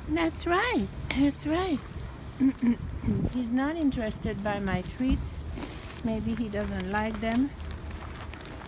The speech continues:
Huh? Yeah. Put in here. Look, look, look, look, look. Look here. Can you sit? Can you sit? Put in.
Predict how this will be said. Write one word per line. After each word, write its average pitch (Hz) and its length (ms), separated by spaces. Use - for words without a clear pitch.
Huh? 330 280
Yeah. 359 520
Put 269 240
in 285 220
here. 349 300
Look, 381 220
look, 392 200
look, 381 180
look, 370 220
look. 381 160
Look 392 200
here. 381 300
Can 349 180
you 381 120
sit? 453 280
Can 330 200
you 359 120
sit? 381 320
Put 392 220
in. 381 220